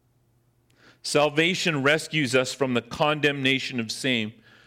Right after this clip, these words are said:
uh, uh, uh, of, of sin, which we get from being under the law. We know that God lives. We know that God has a way to live for us to live,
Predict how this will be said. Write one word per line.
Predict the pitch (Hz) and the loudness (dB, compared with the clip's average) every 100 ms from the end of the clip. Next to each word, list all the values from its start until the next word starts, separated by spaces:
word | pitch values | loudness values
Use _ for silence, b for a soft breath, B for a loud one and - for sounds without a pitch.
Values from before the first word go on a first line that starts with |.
| b b b - | b b b 0
uh, | 113 | 0
uh, | - 117 - | 2 0 2
uh, | 120 120 - | 2 2 2
of, | 120 117 107 - | 2 2 -2 -2
of | 117 107 | 0 0
sin, | - - 175 151 123 123 - _ - | -4 -2 2 2 2 -2 -8 _ -4
which | 127 131 143 | -2 -2 -2
we | |
get | 127 143 - | 0 0 0
from | 131 123 | -4 0
being | 123 120 | -2 0
under | 120 117 110 | 0 0 -2
the | 110 | 0
law. | 107 98 | 2 2
We | 92 107 | 0 -2
know | 110 123 | 0 0
that | 120 117 110 | 0 0 0
God | 110 107 95 | 2 2 0
lives. | 107 139 139 - B | 0 -2 -4 -14 B
We | - 107 | -6 -2
know | 113 127 | 0 2
that | 120 104 | 0 2
God | 120 117 | 2 2
has | 113 104 107 | 0 0 0
a | |
way | 101 107 104 | 0 0 0
to | - 92 | -4 -4
live | 101 120 113 B B _ - | -2 -2 -4 B B _ -20
for | - 123 113 107 - | -2 0 2 0 0
us | 135 - | 0 -2
to | - 127 | -4 -2
live, | 117 120 180 185 | 2 2 2 -4